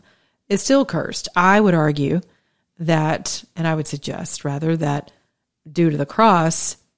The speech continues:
no one has to live under a curse, because that's what the word says. He is the curse breaker. His blood broke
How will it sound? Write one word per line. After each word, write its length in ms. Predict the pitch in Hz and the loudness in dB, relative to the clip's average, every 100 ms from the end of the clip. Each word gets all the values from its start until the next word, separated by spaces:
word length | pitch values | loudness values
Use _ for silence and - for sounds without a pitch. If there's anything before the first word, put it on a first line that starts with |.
| _ _ _ _ _ | _ _ _ _ _
no 320 | 180 185 208 285 | -10 0 4 4
one 420 | 220 156 156 175 _ _ _ _ _ _ _ | 4 0 -4 -12 _ _ _ _ _ _ _
has 380 | - 170 156 | 0 0 0
to 120 | - 165 | -2 -2
live 360 | 160 151 156 - | 0 -2 -4 -4
under 360 | 165 160 160 - | -2 -2 -4 -2
a 120 | 156 | -4
curse, 520 | 147 - - - - - _ _ _ _ _ _ _ _ _ _ _ _ | -2 -6 -6 -8 -8 -10 _ _ _ _ _ _ _ _ _ _ _ _
because 240 | 175 170 160 | -6 -2 0
that's 200 | 160 160 | 0 -2
what 120 | 160 | -2
the 80 | 160 | 0
word 220 | 160 160 | 0 0
says. 380 | 233 233 - - _ _ _ _ _ _ _ _ _ _ _ _ _ _ _ _ _ _ _ _ _ _ _ | 0 0 -2 -12 _ _ _ _ _ _ _ _ _ _ _ _ _ _ _ _ _ _ _ _ _ _ _
He 260 | 131 202 | -2 2
is 120 | 208 - | 2 2
the 100 | 196 | -4
curse 400 | - 202 202 - | 2 2 4 2
breaker. 600 | 180 170 160 143 156 - _ | 2 2 2 -4 -8 -14 _
His 240 | - 165 | -6 -4
blood 540 | 156 156 156 143 139 135 _ _ _ _ _ _ | -2 0 0 0 -4 -10 _ _ _ _ _ _
broke 480 | 170 165 156 156 | -4 0 0 -2